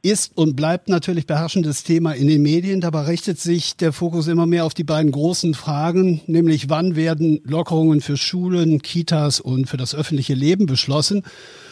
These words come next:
Und natürlich die zweite große Frage, und wann gibt es endlich den Impfstoff gegen dieses Virus? Zugegeben, drängende Fragen, auf die am Ende die Politik eine Antwort, äh, geben muss. Parallel stellen wir aber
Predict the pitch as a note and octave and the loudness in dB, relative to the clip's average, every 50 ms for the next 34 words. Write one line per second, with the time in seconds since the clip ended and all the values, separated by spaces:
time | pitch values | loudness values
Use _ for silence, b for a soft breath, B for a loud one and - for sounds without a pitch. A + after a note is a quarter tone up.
0 | B B B B B - E3 F#3 F#3+ D#3+ E3 - - E3+ D#3+ C#3+ - D3+ C3 - | B B B B B 0 0 2 2 2 0 2 2 0 0 0 -2 -4 -4 -2
1 | D#3+ D#3 E3+ D#3+ D#3 C#3+ D3+ D3 - D#3 C#3+ - D3 D3 D3 D3 D3+ D3 D3 C#3 | 0 0 0 0 0 0 0 0 0 -2 -4 -2 0 2 2 4 2 2 2 2
2 | C#3 C3 A#2+ C#3+ D3+ D#3+ D3 D#3 C#3 D3+ C#3 C3 - C#3+ D3+ - C#3+ - - C#3+ | 2 2 4 4 4 4 2 2 0 0 -2 0 0 0 0 0 -2 -2 -2 -2
3 | C3+ D3 - D3+ F3 - - E3+ C#3 - - D#3+ D#3 D3+ D3 C#3+ C#3 C3+ C3+ B2+ | -2 0 2 0 0 0 0 -2 -2 -2 0 0 2 2 2 2 2 0 0 0
4 | - C3+ C#3 E3 E3+ D3+ F3+ F3 - - B B B B B B B B - F#3 | 0 2 2 2 2 2 0 -2 -2 -6 B B B B B B B B -2 -2
5 | G3 F#3+ F#3 F#3+ E3+ F3 F3+ F#3+ F#3+ F#3 G#3+ F#3 - C3+ D#3 E3+ F#3 F#3+ G3 G3+ | 0 0 -2 -4 -2 -2 0 0 0 0 -2 -2 0 0 0 2 2 0 -2 -4
6 | F#3+ - - - F#3 F#3 F#3+ F#3+ F3+ G3+ G#3 G#3+ A3+ B3+ - _ - D3+ C3 - | -6 -8 -8 -8 -6 -4 -4 -2 -2 0 0 -2 -2 -6 -8 _ -6 -6 -6 -4
7 | - E3 E3+ F3 F3+ F3+ - - C#3+ C#3+ D#3 D3 - D3+ D#3+ D#3 D#3 D3 D3 - | -4 -2 0 0 0 -2 -2 -2 -2 0 0 0 0 2 2 2 2 0 0 0
8 | - D#3 D3 C3 - D#3+ - - D3+ C#3+ C#3+ C3+ B2+ D3 F3 F3 - F3 D#3 C#3 | 0 -2 0 0 -2 -4 -4 0 0 0 2 2 2 0 0 2 2 0 0 0
9 | - - - - D#3 C#3 B2 - D3+ D#3 F3+ E3+ D#3+ C#3 C3 A#2 A2+ - - - | -2 -8 -6 -4 -4 -4 -2 0 2 2 2 2 2 2 2 0 -2 -4 -8 -10
10 | _ _ _ - - - - D3 D3 D3+ D#3 F3 G3+ A#3 - - - G3+ F#3+ F#3+ | _ _ _ -20 -8 -2 0 2 2 4 4 4 4 2 2 0 0 2 2 2
11 | F#3+ F#3 F3 E3+ F3 D3 C#3+ C#3 C#3 B2 | 2 2 2 2 2 0 0 -2 -2 -4